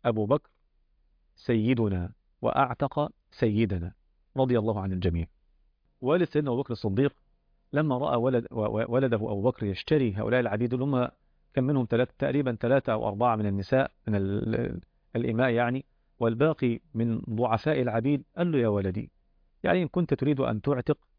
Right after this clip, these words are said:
من الرقاب فأعتق عبيدا جلدا"، يعني يكونوا كده أقوياء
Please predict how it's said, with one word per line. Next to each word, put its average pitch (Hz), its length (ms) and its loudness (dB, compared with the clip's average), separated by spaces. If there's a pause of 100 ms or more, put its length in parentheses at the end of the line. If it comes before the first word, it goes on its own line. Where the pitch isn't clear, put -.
(420)
من 110 120 2
الرقاب 139 500 0 (380)
فأعتق - 640 0
عبيدا 113 760 0
جلدا"، 131 580 2
يعني 104 240 -2
يكونوا 107 280 -2
كده 113 240 -2
أقوياء 110 520 0